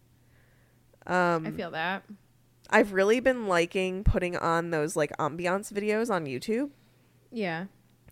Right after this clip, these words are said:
Speaker 1: And just reading or relaxing and listening to an audiobook, um,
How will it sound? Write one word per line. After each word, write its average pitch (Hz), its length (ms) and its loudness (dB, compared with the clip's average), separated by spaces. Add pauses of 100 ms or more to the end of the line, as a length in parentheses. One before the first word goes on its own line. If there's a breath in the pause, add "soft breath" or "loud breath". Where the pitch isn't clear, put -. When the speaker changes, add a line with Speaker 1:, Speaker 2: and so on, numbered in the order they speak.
Speaker 1:
And 196 220 -2
just - 560 0 (960 soft breath)
reading 226 960 2 (100)
or 156 760 2 (440 loud breath)
relaxing 185 580 4
and 180 100 -2
listening 180 340 -2
to - 120 -8
an 139 160 -6
audiobook, 190 960 2 (920 soft breath)
um, 143 680 -6